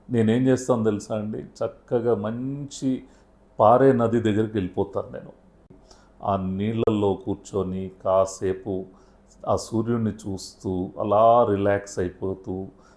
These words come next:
నాలో ఉన్నటువంటి స్ట్రెస్, నాలో ఉన్నటువంటి లోయర్ ఫీలింగ్స్ అన్నీ వెళ్ళిపోతూ ఉన్నట్టు,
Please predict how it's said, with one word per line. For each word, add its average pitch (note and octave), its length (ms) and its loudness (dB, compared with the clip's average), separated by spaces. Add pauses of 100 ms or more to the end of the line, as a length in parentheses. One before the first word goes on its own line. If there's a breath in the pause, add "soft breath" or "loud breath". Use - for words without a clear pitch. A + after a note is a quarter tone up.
(160)
నాలో A2 380 4
ఉన్నటువంటి G2+ 640 -4
స్ట్రెస్, - 680 -4
నాలో G2+ 340 0
ఉన్నటువంటి G2 540 -4
లోయర్ G2+ 360 2
ఫీలింగ్స్ G2 460 -8
అన్నీ G#2+ 560 -6
వెళ్ళిపోతూ G2 580 -4
ఉన్నట్టు, F#2+ 600 -8